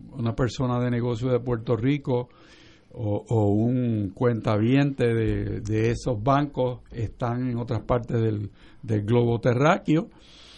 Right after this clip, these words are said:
pues hay acceso a unos servicios que de otra manera no los tendría. Eh,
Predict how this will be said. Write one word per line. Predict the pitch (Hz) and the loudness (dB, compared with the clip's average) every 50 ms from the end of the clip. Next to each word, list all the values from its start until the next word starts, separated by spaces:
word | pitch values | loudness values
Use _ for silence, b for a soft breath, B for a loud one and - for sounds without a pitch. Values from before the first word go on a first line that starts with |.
| b b b b - | b b b b -4
pues | - 127 120 113 | -2 0 2 2
hay | 135 147 165 | 4 6 6
acceso | 175 170 170 - - - 180 175 175 151 - - 143 131 131 | 6 4 2 -2 -4 0 2 2 2 0 0 0 2 4 4
a | 123 | 4
unos | 123 127 131 143 139 - | 4 4 4 2 0 0
servicios | - 160 147 135 139 165 202 190 - - 175 - - | 0 -2 0 2 0 0 0 0 -2 -4 -4 -4 -4
que | - 127 117 | -2 -2 0
de | 117 120 | 0 0
otra | 117 113 113 135 123 | -2 -2 -2 -2 -2
manera | 120 123 123 135 131 123 117 | -2 -2 0 0 0 0 0
no | 117 117 120 | 0 0 0
los | 113 - | 0 0
tendría. | - 120 110 107 131 175 196 156 - - - b b b b b b b b b b b b b b b b b b - | -2 -4 -2 -2 -2 0 0 0 0 -2 -6 b b b b b b b b b b b b b b b b b b -14
Eh, | - 127 113 107 104 98 | -8 -4 -2 -2 -2 -4